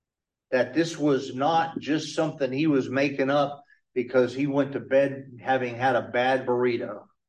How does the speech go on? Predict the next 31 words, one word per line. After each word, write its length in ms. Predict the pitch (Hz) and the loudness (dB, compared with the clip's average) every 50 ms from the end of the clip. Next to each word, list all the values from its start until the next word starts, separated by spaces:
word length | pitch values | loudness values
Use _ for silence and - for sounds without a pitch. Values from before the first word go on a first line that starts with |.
| _ _ _ _ _ _ - | _ _ _ _ _ _ -8
<laughs> 80 | 240 214 - - - - - - - _ _ _ _ | -8 -8 -8 -8 -10 -10 -10 -12 -12 _ _ _ _
He 160 | - 143 139 143 | 0 2 4 4
had 260 | 135 139 139 131 127 | 4 4 2 2 2
a 180 | 120 117 113 | 0 0 -2
vision 640 | 113 110 110 117 139 170 175 175 175 185 170 156 143 | -6 -8 -4 0 2 2 4 4 2 0 2 2 0
that 180 | 139 127 120 | 0 0 0
was 260 | 120 120 117 117 - - - | -2 -4 -4 -6 -8 -16 -18
clearly 720 | - - - 143 147 160 170 180 180 180 180 175 170 175 175 | -16 -6 0 4 6 8 8 8 8 6 6 4 4 2 0
understood 880 | 139 139 151 143 143 139 135 - - - 139 135 135 131 131 131 - | -2 -2 -2 0 -2 -2 -4 -6 -6 -2 0 2 2 2 0 -4 -4
by 300 | - 127 135 143 151 151 147 | 0 0 2 2 0 -2 -2
him 540 | 139 143 156 165 156 135 123 117 113 117 - - - - - _ _ - | -4 -6 -6 -4 -2 -2 -2 -4 -8 -10 -16 -20 -20 -20 -20 _ _ -10
to 80 | - 120 | -8 -4
be 200 | 110 127 123 123 | -2 0 0 2
a 120 | 117 113 110 | 2 0 -2
vision 680 | 104 104 120 147 156 143 151 160 151 151 147 147 - - _ _ _ _ _ - - | -2 0 2 2 2 2 0 -4 -4 -4 -6 -10 -12 -16 _ _ _ _ _ -2 2
from 520 | 139 143 143 151 151 151 156 151 156 - | 4 4 4 4 2 0 -2 -8 -12 -16
Jesus 440 | - 147 143 139 131 123 123 120 117 | -12 -8 -8 -8 -8 -8 -10 -12 -16
Christ. 460 | - - - 123 113 107 101 - - - _ - - _ | -10 -4 0 0 0 0 -2 -8 -14 -20 _ -20 -20 _
So 200 | - - - 139 | -8 -2 2 4
he 100 | 143 139 | 4 4
says, 320 | 135 - 143 131 117 107 135 | 2 2 0 0 0 0 0
"This 220 | 131 170 170 170 | 0 0 2 2
is 140 | 208 170 - | 0 0 2
the 80 | - 160 | 2 0
revealing." 960 | 143 131 139 139 135 127 - - 135 151 170 170 160 143 120 101 95 95 104 - - - _ _ _ _ _ _ _ _ _ | 2 2 0 0 -2 -4 -2 0 0 2 2 2 2 0 0 -2 -4 -8 -14 -18 -20 -20 _ _ _ _ _ _ _ _ _
By 160 | - 139 147 | 0 2 2
the 100 | 139 143 | 4 4
word, 300 | 151 160 165 160 156 151 | 4 4 4 4 2 0
the, 240 | 127 131 127 - 87 85 - - _ - | -4 -8 -8 -8 -12 -16 -20 -20 _ -6
uh, 180 | 131 127 127 123 | -2 -2 -2 0
the, 120 | 120 131 | 2 0